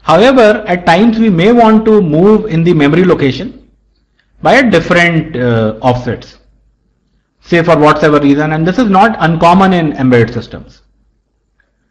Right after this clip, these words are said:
So it is definitely possible inside C. And wh-, how we can do it is we can use explicit typecasting. So we do the same thing again, just that in this case we have another pointer variable star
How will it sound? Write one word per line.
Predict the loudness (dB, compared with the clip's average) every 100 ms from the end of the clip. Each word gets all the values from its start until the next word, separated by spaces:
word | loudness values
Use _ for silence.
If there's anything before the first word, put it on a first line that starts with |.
| _
So | 2 2
it | 4
is | 2
definitely | 0 2 0 2 0
possible | 0 0 -2 -4 -6
inside | -6 -6 -4 -6
C. | -10 -20 -20 _ _ _ -6
And | -2
wh-, | 0
how | 2 2
we | 2
can | 2 2
do | 2
it | 0 -2
is | -6
we | -6 -4
can | -2
use | -2 -2 -4
explicit | -12 -10 -6 -6 -6
typecasting. | -8 -8 -10 -16 -20 -20 _ _ _ _ _ _ _ _ _ _ _ _ _ _ _ _ _ _
So | 0
we | 2 4
do | 4
the | 2 2
same | 2 2
thing | 2 0
again, | 0 -4 -6
just | -2 -2 2
that | 2 2
in | 0 0
this | -2
case | -2 -2 -2
we | -4
have | 0 2 2
another | 2 0 0 0
pointer | 0 0 0
variable | 2 2 2 2 2 -2 -8 -20
star | -4 0 2